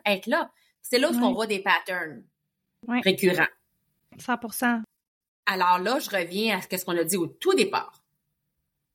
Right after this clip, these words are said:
Speaker 1: Pour que les gens puissent comprendre l'importance de prendre conscience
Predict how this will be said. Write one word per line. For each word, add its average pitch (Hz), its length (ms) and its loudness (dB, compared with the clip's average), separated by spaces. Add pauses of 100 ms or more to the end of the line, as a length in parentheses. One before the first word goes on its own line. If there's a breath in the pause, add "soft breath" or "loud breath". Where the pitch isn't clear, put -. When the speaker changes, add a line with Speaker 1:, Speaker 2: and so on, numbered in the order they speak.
(240)
Speaker 1:
Pour 226 140 0
que 233 80 2
les 185 120 0
gens 220 140 2
puissent 208 200 -6
comprendre 190 600 -4 (380)
l'importance 233 1040 -4 (680)
de 208 60 6
prendre 240 680 0
conscience 208 880 -2